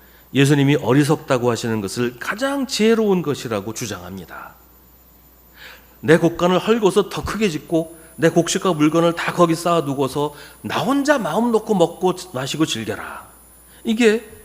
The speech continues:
오늘날 세상의 성공이라고 말하는 거잖아요. 예수님은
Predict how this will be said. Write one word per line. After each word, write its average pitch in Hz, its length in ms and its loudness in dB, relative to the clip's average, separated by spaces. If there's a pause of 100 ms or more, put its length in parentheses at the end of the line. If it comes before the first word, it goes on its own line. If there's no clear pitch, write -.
(420)
오늘날 190 320 6
세상의 190 420 4
성공이라고 208 680 0
말하는 95 340 -8
거잖아요. - 380 -14 (1600)
예수님은 113 480 0